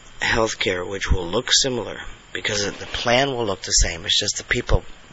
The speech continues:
populating the plan won't be as good, but it'll look the same. I'll only cost employers fifty dollars a month. Okay, as a small business person, which one do you think I'm gonna choose?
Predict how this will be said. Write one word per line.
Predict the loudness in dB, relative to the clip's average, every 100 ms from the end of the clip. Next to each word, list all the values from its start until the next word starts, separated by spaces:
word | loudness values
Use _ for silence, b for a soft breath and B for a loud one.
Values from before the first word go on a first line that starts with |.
| 6
populating | 6 6 0 0 0
the | -2
plan | 0 2 0 -2 -2
won't | 0 0 -2
be | -4
as | -4
good, | -4 -4 -4 -6 B B B B B
but | 2
it'll | 6
look | 6 4
the | 4
same. | 2 0 -2 -8 -12 B B B B B B -4
I'll | 2 2 4
only | 2 4 2
cost | 4 4 4 2
employers | 0 -2 0 0 0
fifty | 0 0
dollars | 0 0 -4
a | -8
month. | -10 -10 4 8 8 8 4 2 0 0 -4 -4 -4 -6 -8 -20 -20 -20 -10 -6
Okay, | -2 0 0 -2 -2
as | 0 2
a |
small | 2 6 4
business | 6 2 2 8
person, | 10 10 6 6
which | 4 6 2
one | 2 0 -6
do | -8
you |
think | -6 -6 -6
I'm | -6
gonna | -4 -2
choose? | 2 2 0 -4 -8